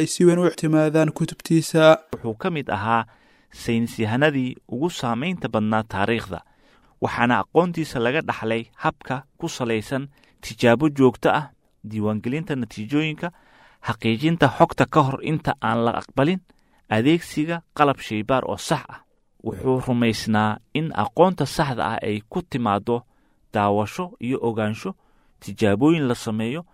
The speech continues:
Speaker 2: natiijooyinka la qoro, in tijaabada dib loo celiyo si loo xaqiijiyo saxnaanteeda. Buugaagtiisii iyo cilmi baaristiisii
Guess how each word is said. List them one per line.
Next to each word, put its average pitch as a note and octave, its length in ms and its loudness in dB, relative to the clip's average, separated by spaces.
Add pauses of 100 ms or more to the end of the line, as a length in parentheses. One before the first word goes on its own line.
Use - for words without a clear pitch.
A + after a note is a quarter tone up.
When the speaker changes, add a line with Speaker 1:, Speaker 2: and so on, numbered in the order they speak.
(300)
Speaker 2:
natiijooyinka A#2+ 760 0
la A2+ 140 2
qoro, D3 320 -2 (320)
in F3 300 -6 (160)
tijaabada B2+ 680 0 (380)
dib D3+ 160 -4
loo B2 260 0
celiyo F#2 280 -6
si - 160 -4
loo D#3 160 4
xaqiijiyo A#2 640 -4
saxnaanteeda. A#2 840 -4 (580)
Buugaagtiisii B2+ 960 6
iyo A#2 320 2
cilmi A2+ 260 2
baaristiisii B2 1000 2